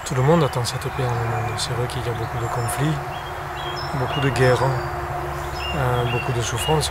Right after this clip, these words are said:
par rapport à tout ça. Mais si on veut que les guerres s'arrêtent, que les conflits s'arrêtent,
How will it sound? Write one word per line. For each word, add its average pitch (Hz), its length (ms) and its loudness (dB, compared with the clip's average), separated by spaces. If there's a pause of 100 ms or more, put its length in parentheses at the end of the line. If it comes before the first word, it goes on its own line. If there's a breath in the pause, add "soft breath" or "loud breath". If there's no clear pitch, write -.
par 120 80 0
rapport 113 280 -2
à 110 120 -6
tout - 80 -2
ça. - 140 -2 (1700)
Mais 139 160 6
si - 180 6
on 147 140 8
veut 120 240 4 (720)
que 139 40 0
les 123 220 4
guerres 123 340 8
s'arrêtent, 117 520 2
que - 40 2
les - 80 2
conflits - 340 0
s'arrêtent, - 440 -4